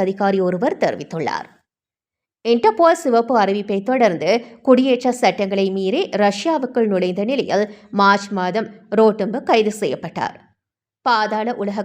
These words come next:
குழு தலைவர் ரோட்டும்ப அமிலவை ரஷ்ய பாதுகாப்பு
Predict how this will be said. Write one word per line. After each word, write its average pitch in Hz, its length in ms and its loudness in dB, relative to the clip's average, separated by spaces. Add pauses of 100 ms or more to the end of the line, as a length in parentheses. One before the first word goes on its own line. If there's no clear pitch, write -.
குழு 202 160 -2 (100)
தலைவர் 190 380 -4 (200)
ரோட்டும்ப 202 460 0 (200)
அமிலவை 196 400 0 (400)
ரஷ்ய 254 360 2
பாதுகாப்பு 214 480 0